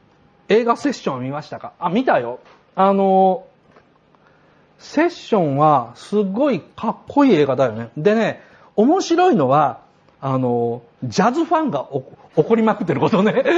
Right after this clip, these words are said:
<laughs> セッションってみんな知らないだろうね。あの、アカデミー賞をね、めちゃくちゃ取った映画なんだけども。<laughs> あ、アカデミー賞ノミネートいっぱい取ったんだな。あの、テレビでシーエムしてるんで見たことあるのかな？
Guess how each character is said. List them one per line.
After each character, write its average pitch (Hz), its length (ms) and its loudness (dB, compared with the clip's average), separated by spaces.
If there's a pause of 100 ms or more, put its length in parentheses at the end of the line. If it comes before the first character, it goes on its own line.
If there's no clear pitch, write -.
(140)
<laughs> 330 360 -2
セ - 200 -2
ッ 330 40 -2
シ 320 180 -2
ョ 202 80 2
ン 160 40 -6
っ - 20 -8
て 160 180 0 (380)
み 226 80 0
ん 226 40 2
な 233 100 4
知 233 80 -6
ら 240 100 2
な 247 100 0
い 233 40 0
だ 190 100 0
ろ 143 80 0
う - 20 -4
ね。 147 80 -2
あ 135 100 2
の、 143 220 -2
ア 185 60 -2
カ 294 120 -2
デ 330 100 -2
ミ 330 120 -4
ー 349 60 -2
賞 196 160 -2
を 143 40 -2
ね、 143 100 -4
め 151 140 -4
ち 185 60 -6
ゃ 233 60 -2
く 220 80 -10
ち - 40 0
ゃ 214 80 0
取 208 160 -2
っ - 100 -20
た 156 260 0 (380)
映 180 180 2
画 175 140 2
な 175 140 0
ん 160 60 -2
だ 131 120 -2
け - 100 -14
ど 175 160 2
も。 - 480 0
<laughs> - 1700 -20
あ、 175 160 0 (240)
ア 160 100 -4
カ 269 120 0
デ 349 60 -4
ミ 381 60 -6
ー - 40 -4
賞 196 120 -2
ノ 139 160 -4
ミ 254 100 -2
ネ 339 100 -2
ー 285 40 -4
ト 175 120 -2
い - 20 -8
っ 123 40 -8
ぱ 135 160 -4
い 139 60 -8
取 143 120 -8
っ - 40 -20
た 135 80 -8
ん 110 80 -12
だ 120 80 -12
な。 151 160 -10 (800)
あ 151 160 2
の、 135 380 0 (500)
テ 302 120 2
レ 370 140 2
ビ 165 120 -2
で 143 340 0 (1400)
シ - 220 -6
ー 254 60 4
エ 254 40 4
ム 247 100 2
し 254 60 -6
て 277 80 2
る 226 60 4
ん - 20 2
で 147 60 -4
見 165 120 -4
た 214 80 4
こ 156 80 2
と 143 80 2
あ 143 60 2
る 143 60 -2
の 127 80 -6
か 123 80 -10
な？ 123 160 -8